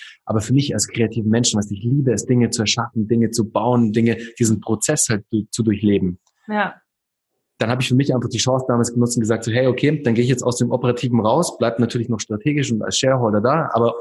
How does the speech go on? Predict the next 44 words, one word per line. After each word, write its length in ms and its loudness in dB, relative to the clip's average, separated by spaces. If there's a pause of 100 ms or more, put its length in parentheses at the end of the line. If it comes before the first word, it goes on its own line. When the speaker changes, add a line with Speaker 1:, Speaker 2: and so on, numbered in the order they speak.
(320)
Speaker 1:
Operations 720 0 (600)
gebe 140 2
ich 120 -2
ab 120 -8
sozusagen 760 -2 (260)
an 340 0
die 100 0
Mitarbeiter, 520 0
die 80 0
ich 60 -4
da 80 0
auch 120 0
schon 100 0
damals 200 0
aufgebaut 500 0
habe 240 -2 (460)
und 140 -4
bin 220 2
dann 320 0
Vollzeit 420 0
in 80 -2
die 80 2
Beratung 400 0
eingestiegen.“ 420 -2
Hab 160 -4
dann 320 0 (240)
für 100 -2
Daimler 400 2
ganz 240 0
viel 180 -2
gemacht, 400 2
hab 160 -6
für 100 2
die 100 0
Boston 300 -2
Consulting 460 2
Group, 240 0
für 80 -8
den 140 2
Bereich 260 -2
Digital 300 0
Ventures 380 0
viel 140 2
gemacht, 380 0